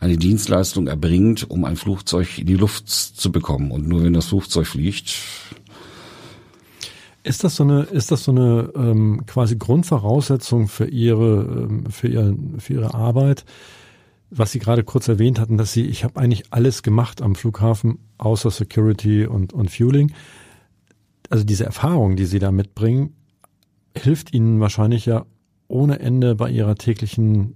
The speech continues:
Speaker 2: Arbeit und bei allen Problemen, die so auftauchen, weil Sie im Zweifel ja schon alles mal irgendwann gemacht haben oder, äh, erlebt haben oder gesehen, was auch immer.
Speaker 1: Also es gibt ja den Beruf des, des Kaufmanns am, ähm,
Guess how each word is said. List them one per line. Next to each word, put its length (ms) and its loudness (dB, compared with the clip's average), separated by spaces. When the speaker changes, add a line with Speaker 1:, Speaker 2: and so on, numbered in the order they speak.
Speaker 2:
Arbeit 400 0
und 160 0
bei 320 -2
allen 320 2
Problemen, 420 0
die 120 0
so 120 -4
auftauchen, 1040 -2
weil 240 2
Sie 160 -2
im 100 2
Zweifel 300 0
ja 80 2
schon 180 -2
alles 260 -2
mal 140 0
irgendwann 360 0
gemacht 340 -2
haben 260 2
oder, 460 2
äh, 340 0
erlebt 320 0
haben 280 2
oder 220 -2
gesehen, 540 2
was 180 -2
auch 100 0
immer. 280 -2
Speaker 1:
Also 140 0
es 80 -4
gibt 160 -2
ja 120 2
den 240 0
Beruf 260 0
des, 260 -2
des 520 -4
Kaufmanns 540 -2
am, 320 -4
ähm, 380 -6